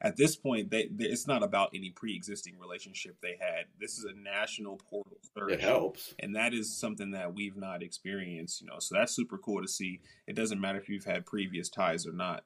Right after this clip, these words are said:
Speaker 1: They're gonna go after you and recruit you if they think that they're your, if you're their
Speaker 2: Yep.
Speaker 1: guy. So I think that's super cool and refreshing to see as well. It's not this, "Who's in my
Speaker 2: Yeah.
Speaker 1: circle of understanding and trust?"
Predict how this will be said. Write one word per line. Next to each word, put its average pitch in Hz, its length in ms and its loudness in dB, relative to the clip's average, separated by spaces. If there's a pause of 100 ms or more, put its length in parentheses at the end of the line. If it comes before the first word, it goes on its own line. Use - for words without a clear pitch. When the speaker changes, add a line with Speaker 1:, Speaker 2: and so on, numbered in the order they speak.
Speaker 1:
They're 101 140 -4
gonna 98 200 -2
go 92 180 2
after 101 300 4
you 101 140 -2
and 95 100 -6
recruit 202 420 -4
you 98 60 -4
if - 60 -8
they 92 100 -4
think 95 260 -4
that 90 140 -12
they're 95 140 -4
your, 95 180 -6
if - 260 -16
you're 98 200 -4
their 90 160 -4
Speaker 2:
Yep. 90 100 2
Speaker 1:
guy. 87 320 0
So - 140 0
I 95 40 0
think 98 220 -4
that's 107 200 6
super 101 220 -2
cool 101 240 2
and 95 80 -8
refreshing 92 480 -6
to 87 60 -14
see 95 220 -4
as 82 140 -6
well. 87 280 -6 (280)
It's - 180 -2
not 104 220 2
this, 98 240 -4
"Who's 160 260 2
in 147 80 6
my 123 140 4
Speaker 2:
Yeah. 127 80 4
Speaker 1:
circle 131 440 4
of 98 220 -4
understanding 113 800 0
and 98 160 -4
trust?" 107 520 0